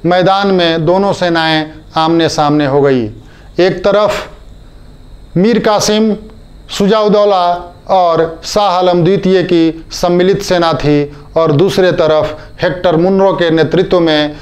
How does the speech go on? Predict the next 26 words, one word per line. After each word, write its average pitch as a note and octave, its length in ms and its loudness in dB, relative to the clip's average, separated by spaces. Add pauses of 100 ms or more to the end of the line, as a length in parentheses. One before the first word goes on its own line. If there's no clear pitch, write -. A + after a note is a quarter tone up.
(300)
ब्रिटिश G3 340 0
ईस्ट D#3+ 200 -2
इंडिया D#3+ 300 2
कंपनी D#3 440 -2
की C#3 500 -2
सेना D#3 360 0
थी। C3+ 480 -2 (1120)
दोनों G#3 260 2
के G#3 160 2
बीच G3+ 280 2 (580)
घमासान G#3+ 560 0
युद्ध G#3+ 260 2
होता G#3+ 320 2
है E3 300 0 (300)
और F3+ 140 2
उस F3+ 220 0
घमासान F3 560 0
युद्ध E3+ 220 2
में A3+ 580 -2 (680)
अंग्रेज़ों E3+ 600 2 (340)
को, E3+ 200 2
को F3 180 0
ही E3 180 2
जीत D#3 260 0
मिलती C#3 340 2
है। A#2 380 0